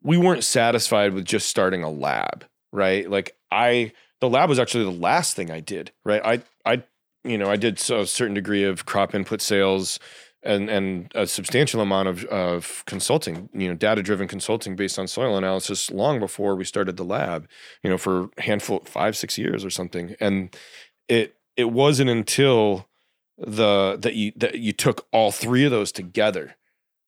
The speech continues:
right? And I think this is a key piece also, and I, I talk about this a lot when I go and, and speak at conferences and stuff, is there's, there's, uh, a game of telephone, so to speak, that's being played agronomically.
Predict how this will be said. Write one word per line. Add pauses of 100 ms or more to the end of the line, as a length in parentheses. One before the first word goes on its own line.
right?
And
I
think
this
is
a
key
piece (680)
also,
and
I,
I
talk
about
this
a
lot
when
I
go
and,
and
speak
at
conferences
and
stuff,
is
there's, (800)
there's, (140)
uh,
a
game
of
telephone,
so
to
speak,
that's
being
played
agronomically.